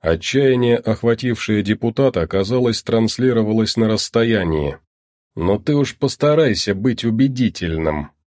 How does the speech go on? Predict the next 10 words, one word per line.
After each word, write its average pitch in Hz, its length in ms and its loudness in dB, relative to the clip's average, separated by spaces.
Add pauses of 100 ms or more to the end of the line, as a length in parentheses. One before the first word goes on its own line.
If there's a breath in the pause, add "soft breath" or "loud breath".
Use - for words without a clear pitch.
(220)
прошипел 95 640 0
Пуля, 92 500 0
медленно, 123 680 0
но 113 240 2
уверенно 104 640 0
впадая 104 640 0
в - 80 -18
крайнюю 98 640 0
степень 92 480 -4
злости. 87 640 -4